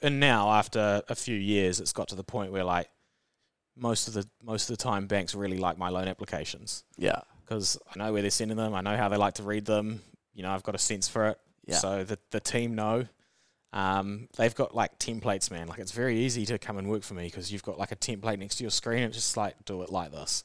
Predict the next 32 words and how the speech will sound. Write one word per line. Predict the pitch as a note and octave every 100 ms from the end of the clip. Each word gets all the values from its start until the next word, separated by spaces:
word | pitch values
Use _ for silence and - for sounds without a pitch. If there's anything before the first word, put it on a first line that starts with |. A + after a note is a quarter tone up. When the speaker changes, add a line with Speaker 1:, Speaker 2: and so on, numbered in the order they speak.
| _
Speaker 2:
So | - B2+
if | A#2+
you | D#3
need | G3+
a | D3
mortgage | D#3+ B2+ G2+ G2 -
or | G3+ C#3
if | C3+
you | D3
need | B2+ D3
a |
job, | D3+ B2+ E2+ - -
Speaker 1:
<laughs> | - - -
Speaker 2:
get | F3
in | F3
Speaker 1:
Yeah. |
Speaker 2:
touch | D#3+ -
with | C3 A#2
Speaker 1:
<laughs> |
No, | E3+
Speaker 2:
Mikey. | G3 G#3
Speaker 1:
no | D3+
jobs. | D3+ A#2+ G#2 -
Speaker 2:
Yeah, | F2 F#2
no | A#2 C3
jobs. | - E2+ C3
Speaker 1:
No | A2+
jobs. | G#2 G#2 -
Speaker 2:
Okay. | B2+
Speaker 1:
Um, | B2+ B2+ B2 C3
but | C#3 D#3
yeah, | D#3 D#3 A#2